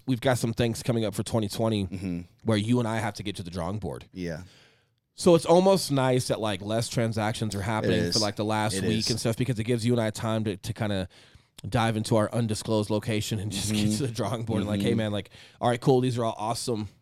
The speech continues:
Speaker 1: We got a lot of cool stuff coming up, but, like, let's prepare for it. What does this look like?"
Speaker 2: Mm-hmm.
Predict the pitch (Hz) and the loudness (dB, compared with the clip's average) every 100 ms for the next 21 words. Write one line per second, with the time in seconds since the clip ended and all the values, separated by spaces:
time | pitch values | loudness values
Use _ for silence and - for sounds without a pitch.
0 | _ 104 110 104 101 98 - 113 - 101 | _ -8 -4 -2 -2 -2 -2 0 0 -4
1 | 117 104 101 92 90 104 - - 120 110 | -4 -4 -4 -6 -6 -6 -6 -2 -2 0
2 | 110 104 143 170 - 90 87 80 65 98 | 0 0 -2 -6 -10 -12 -12 -12 -8 -8
3 | 90 85 82 | -6 -6 -8